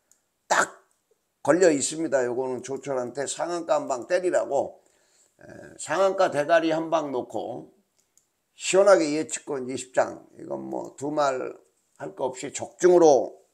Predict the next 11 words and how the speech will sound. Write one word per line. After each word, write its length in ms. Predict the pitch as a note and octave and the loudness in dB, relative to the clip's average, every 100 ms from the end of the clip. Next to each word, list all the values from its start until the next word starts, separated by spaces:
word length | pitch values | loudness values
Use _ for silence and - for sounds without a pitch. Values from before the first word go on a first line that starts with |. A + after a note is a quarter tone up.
| - | -2
여러분들께 540 | B2+ C3 B2 B2+ D#3+ | 0 0 -2 -4 -2
말씀을 500 | C#3+ A#2+ B2 - A#2+ | 2 4 2 -2 -6
드리겠습니다. 880 | G#2+ D3 D3 B2+ - G#2+ - - A#2 - _ _ _ _ _ _ | -4 0 0 0 -4 -8 -12 -12 -14 -14 _ _ _ _ _ _
자, 140 | A#2+ - | -10 -6
첫 200 | G3+ G3+ | -6 -6
번째 300 | A3 E3+ D#3+ | -6 -6 -4
메인 260 | D#3 F3 | -2 -2
승부, 460 | E3+ F3 E3 A2+ - _ _ _ _ _ _ _ | -2 -4 -4 -4 -6 _ _ _ _ _ _ _
가장 300 | - - A#3 | 2 6 8
센 280 | - A#3 A#3+ | 8 4 6
놈, 280 | G#3 A#2+ | 6 4